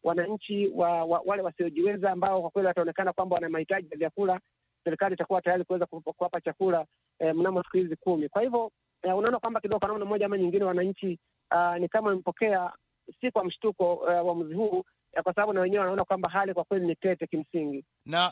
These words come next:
Speaker 2: vipi kuhusu chanjo? Hali ikoje hivi sasa?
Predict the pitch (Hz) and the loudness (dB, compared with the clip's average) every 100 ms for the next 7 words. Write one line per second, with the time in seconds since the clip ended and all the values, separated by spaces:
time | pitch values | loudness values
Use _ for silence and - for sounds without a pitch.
0 | 151 185 226 233 208 214 220 196 170 185 | 0 0 0 0 0 0 2 0 0 2
1 | 175 156 120 120 107 92 120 180 185 160 | 2 2 0 0 0 -2 2 2 2 -4
2 | - 175 143 123 120 135 110 98 | -2 -2 0 -2 -2 -2 -2 -4